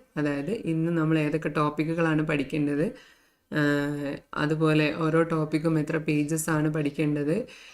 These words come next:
പഠിക്കേണ്ട ഭാഗങ്ങളുമായി ബന്ധപ്പെട്ടിട്ടുള്ള ടോപ്പ് ടെൻ ക്വസ്റ്റ്യൻസും ആണ് ഇന്ന് നമ്മൾ ഡിസ്കസ് ചെയ്യാൻ പോകുന്നത്. അതിനു മുന്നേ എല്ലാവരും, ഉം, പി എസ് സി റാങ്ക് ബുക്ക്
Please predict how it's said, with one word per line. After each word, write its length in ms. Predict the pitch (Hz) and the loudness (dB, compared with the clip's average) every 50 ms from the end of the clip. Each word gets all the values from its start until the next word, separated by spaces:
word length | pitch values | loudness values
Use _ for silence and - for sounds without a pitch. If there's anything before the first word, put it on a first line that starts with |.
| - _ | -16 _
പഠിക്കേണ്ട 400 | - 185 175 175 175 180 175 185 180 | -2 0 0 2 2 2 2 2 2
ഭാഗങ്ങളുമായി 680 | 180 170 170 170 175 175 175 175 180 180 175 175 170 170 | 2 2 4 4 2 2 2 2 2 2 2 2 2 2
ബന്ധപ്പെട്ടിട്ടുള്ള 720 | 170 156 156 160 156 175 160 151 165 156 160 151 151 165 208 233 214 | 2 2 2 2 2 0 0 0 2 0 2 2 2 2 0 -2 -2
ടോപ്പ് 280 | 196 170 156 151 - - | -2 0 0 -2 0 0
ടെൻ 140 | 170 170 170 | 0 0 2
ക്വസ്റ്റ്യൻസും 520 | 165 160 151 156 - 165 160 156 - 170 160 | 2 0 0 0 0 0 0 0 0 0 0
ആണ് 140 | 151 151 151 | 2 2 2
ഇന്ന് 160 | 147 147 147 151 | 2 2 2 0
നമ്മൾ 200 | 147 147 147 151 143 | 0 0 0 0 0
ഡിസ്കസ് 340 | 143 143 - - 160 156 160 | -2 -4 -2 -2 0 2 4
ചെയ്യാൻ 240 | 151 147 147 147 147 147 | 4 4 2 2 0 -2
പോകുന്നത്. 480 | 143 139 139 135 143 139 139 143 190 262 294 - - - - - - - - - _ - | -2 -4 -4 -4 -4 -4 -4 -4 -4 -4 -6 -8 -14 -20 -20 -20 -20 -20 -20 -20 _ -6
അതിനു 200 | - 180 190 208 | -2 0 2 2
മുന്നേ 400 | 214 214 202 190 185 185 190 220 262 262 262 | 4 4 4 2 2 0 0 0 0 0 0
എല്ലാവരും, 500 | 180 180 180 180 180 175 175 185 226 269 262 - - | -2 0 0 2 2 2 2 2 2 0 -2 -6 -8
ഉം, 420 | - 180 175 170 170 170 170 170 170 170 | -4 -2 -2 0 0 0 0 0 -2 0
പി 120 | 170 180 170 165 | 2 4 4 4
എസ് 140 | 165 - | 4 2
സി 80 | - 175 | 0 2
റാങ്ക് 220 | 170 170 170 170 165 | 2 2 0 0 0
ബുക്ക് 260 | 170 165 180 175 - | -2 -4 -6 -10 -10